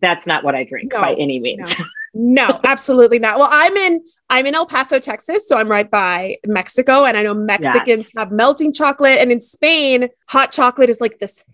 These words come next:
Speaker 2: thick, thick,
Speaker 1: That's
Speaker 2: thick thing.
Speaker 1: Yes. <laughs> That is more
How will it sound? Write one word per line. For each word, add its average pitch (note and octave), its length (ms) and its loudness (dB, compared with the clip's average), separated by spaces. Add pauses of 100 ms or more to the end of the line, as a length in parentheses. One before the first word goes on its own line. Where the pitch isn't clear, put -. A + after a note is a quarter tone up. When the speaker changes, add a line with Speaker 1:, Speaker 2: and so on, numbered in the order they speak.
Speaker 2:
thick, - 480 -2 (280)
thick, C4 140 4
Speaker 1:
That's A3+ 440 -2
Speaker 2:
thick A3+ 400 -2
thing. A#3 440 0 (200)
Speaker 1:
Yes. - 460 -6
<laughs> F3+ 100 -8 (340)
That A3+ 240 4
is G#3+ 80 -4
more G#3+ 540 2